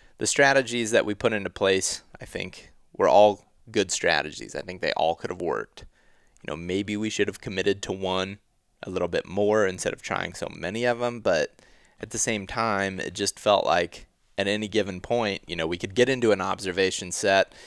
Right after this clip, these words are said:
and see a big buck and then be able to make a move, or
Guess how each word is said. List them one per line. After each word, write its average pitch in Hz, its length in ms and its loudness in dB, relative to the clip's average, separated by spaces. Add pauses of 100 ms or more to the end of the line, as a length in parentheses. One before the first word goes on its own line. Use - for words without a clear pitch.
(140)
and 85 440 -4
see 127 240 4
a 113 60 6
big 104 200 0
buck 87 340 2
and 107 120 -10
then 101 80 -8
be 98 100 2
able 98 140 4
to 95 60 -6
make 95 200 -4
a 98 40 -6
move, 82 420 -2 (260)
or 92 480 2